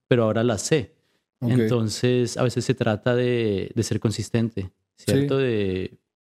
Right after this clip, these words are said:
Speaker 1: puedes hacer lo que quieras. Algunas personas les puede tomar un año, otras personas veinte años.
Speaker 2: Sí.
Speaker 1: Es de ser con-, consistente, constante, ¿no?
Speaker 2: Sí, este, veía <laughs> la otra vez un, un reel de,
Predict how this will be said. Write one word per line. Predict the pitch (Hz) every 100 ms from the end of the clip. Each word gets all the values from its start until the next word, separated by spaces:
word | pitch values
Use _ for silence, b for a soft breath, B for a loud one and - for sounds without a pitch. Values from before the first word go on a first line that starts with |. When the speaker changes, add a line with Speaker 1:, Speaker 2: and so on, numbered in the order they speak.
| _ _ _ -
Speaker 1:
puedes | 127
hacer | 135 139
lo | 135
que | 131 127
quieras. | - 131 165 190 - _ _ _ -
Algunas | 107 113 110
personas | 127 117
les | 117
puede | - 113
tomar | 113 110
un | 110
año, | 127 147 147
otras | 123 117
personas | 127 113 101 98
veinte | 104 113 117
años. | 113 117 165 - _
Speaker 2:
Sí. | - 127 117 - _ _
Speaker 1:
Es | 113 101
de |
ser | 113 120
con-, | - 113 110 107
consistente, | 117 98 - 113 107 -
constante, | - 110 - 117 -
¿no? | 98 110 123
Speaker 2:
Sí, | 113 110 139 143 143 -
este, | 143 123 120 - - 127 127 127
veía | 123 120 123 -
<laughs> |
la | 151 131
otra | 131
vez | 131 -
un, | 139 131 131
un | 139 131
reel | 131 120
de, | 127 120 113 104 101